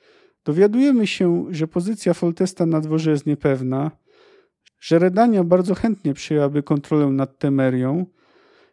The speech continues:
i że są w Wyzimie, miejscu akcji opowiadania tacy, którzy z radością patrzyliby na zmianę władzy. No, zapewne na przykład Ostrid,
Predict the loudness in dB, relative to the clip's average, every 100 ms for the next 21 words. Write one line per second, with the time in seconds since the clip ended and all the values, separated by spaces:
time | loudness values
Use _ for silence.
0 | -10 -4 -2 0 0 0 0 0 0 -2
1 | -2 -6 -10 _ _ _ _ _ _ _
2 | _ _ _ -4 0 0 -4 -6 -4 -4
3 | -4 -6 -6 -14 -10 -10 -8 -4 -2 -2
4 | -2 -2 -4 -6 _ _ _ _ -2 -2
5 | -2 -4 -4 -8 _ _ _ -4 -2 -2
6 | -4 -4 0 0 0 -6 -2 -6 -4 -6
7 | -4 -2 -2 -2 -2 -2 -2 -4 -4 -4
8 | -8 -20 -20 _ _ _ _ _ _ -16
9 | -6 0 2 4 4 2 0 -2 0 0
10 | -2 -4 -2 -2 0 -4 -4 -16 -18 _